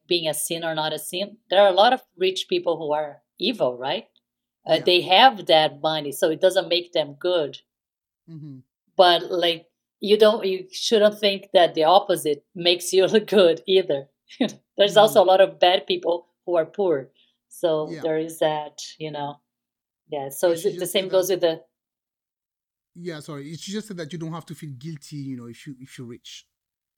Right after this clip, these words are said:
Speaker 2: if you
Speaker 1: Mm-hmm.
Speaker 2: get, because it's al-, also, it depends what you're gonna do with this money, right? You can share it with other people. You can help your
Speaker 1: Yeah.
Speaker 2: family. You can raise your family.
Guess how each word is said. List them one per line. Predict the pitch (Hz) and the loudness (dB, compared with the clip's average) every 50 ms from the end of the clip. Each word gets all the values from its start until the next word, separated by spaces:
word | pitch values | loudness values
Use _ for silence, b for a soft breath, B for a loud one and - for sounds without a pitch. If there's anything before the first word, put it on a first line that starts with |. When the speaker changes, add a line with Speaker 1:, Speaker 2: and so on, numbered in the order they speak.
| _ _ _ _ _ | _ _ _ _ _
Speaker 2:
if | 135 131 - 208 220 | -14 -4 2 2 4
you | 247 | 4
Speaker 1:
Mm-hmm. | 226 - 240 262 320 311 | 4 0 0 -2 -2 -4
Speaker 2:
get, | - _ _ _ _ _ _ _ | -6 _ _ _ _ _ _ _
because | - 156 185 170 180 | -14 -10 -10 -10 -10
it's | 185 - 202 | -10 -12 -12
al-, | 185 180 _ - | -14 -14 _ -16
also, | 170 160 - - 175 170 160 | -18 -16 -16 -14 -12 -12 -12
it | 151 | -12
depends | 156 143 170 151 - | -14 -14 -16 -16 -16
what | 160 143 - | -16 -16 -14
you're | 147 | -12
gonna | 147 143 143 139 | -12 -10 -10 -10
do | 143 147 | -10 -10
with | 147 147 135 | -10 -10 -12
this | 135 135 - - | -12 -14 -14 -14
money, | 165 175 156 127 | -12 -12 -12 -12
right? | 117 117 123 147 143 _ - | -12 -12 -14 -14 -16 _ -20
You | 143 | -18
can | - 143 131 127 | -14 -12 -12 -12
share | - - - 143 135 135 | -12 -14 -12 -12 -10 -10
it | 139 135 _ | -12 -14 _
with | 139 131 135 | -20 -20 -18
other | 123 120 113 | -18 -18 -18
people. | _ - 180 185 - 170 170 160 151 151 - _ _ _ _ _ _ _ | _ -20 -20 -18 -14 -12 -12 -12 -12 -14 -18 _ _ _ _ _ _ _
You | - 139 | -20 -16
can | - 139 127 | -14 -14 -12
help | 139 165 180 - - | -12 -14 -14 -14 -12
your | 185 175 | -6 0
Speaker 1:
Yeah. | 175 180 214 196 165 160 151 156 | 4 4 4 4 2 -4 -12 -14
Speaker 2:
family. | 151 151 151 151 151 _ _ _ _ _ _ _ _ | -14 -14 -14 -16 -16 _ _ _ _ _ _ _ _
You | _ _ - | _ _ -16
can | 147 139 | -14 -14
raise | 131 127 131 139 156 175 165 165 | -12 -14 -14 -14 -14 -14 -14 -16
your | 170 156 | -16 -18
family. | - 170 156 156 160 156 147 151 151 147 147 175 | -18 -16 -14 -14 -12 -12 -12 -12 -12 -14 -14 -16